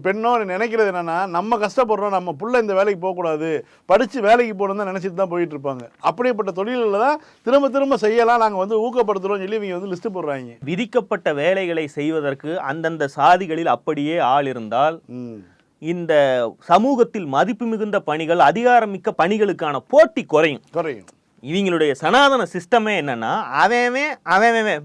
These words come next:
Speaker 2: மெஜாரிட்டி இருக்கக்கூடியவன் குலத்தொழிலை செஞ்சுக்கிட்டு இருந்தா, நம்ம மைனாரிட்டியாக இருந்தாலும் கூட அந்த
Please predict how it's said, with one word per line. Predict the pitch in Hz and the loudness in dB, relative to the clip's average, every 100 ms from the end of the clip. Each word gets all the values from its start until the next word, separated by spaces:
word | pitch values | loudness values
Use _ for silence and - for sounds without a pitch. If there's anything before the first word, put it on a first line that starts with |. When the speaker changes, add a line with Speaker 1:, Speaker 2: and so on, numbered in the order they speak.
| 143 | -4
Speaker 2:
மெஜாரிட்டி | 185 277 285 220 226 | 4 6 6 4 -2
இருக்கக்கூடியவன் | 202 202 185 175 160 190 277 - - - | -4 -6 -6 -4 -2 -4 -6 -12 -20 2
குலத்தொழிலை | 233 269 269 240 170 | 6 6 4 2 0
செஞ்சுக்கிட்டு | 165 208 202 147 | -2 -2 -4 -4
இருந்தா, | 135 123 156 269 _ _ _ - | -4 4 4 4 _ _ _ -2
நம்ம | 151 247 277 | 0 2 2
மைனாரிட்டியாக | 185 202 285 302 277 220 247 233 214 | 2 2 2 2 2 2 4 6 6
இருந்தாலும் | 175 196 180 143 113 | 0 4 4 4 -2
கூட | 120 135 240 - _ - 131 | -2 2 2 -2 _ 0 0
அந்த | 233 240 | 2 4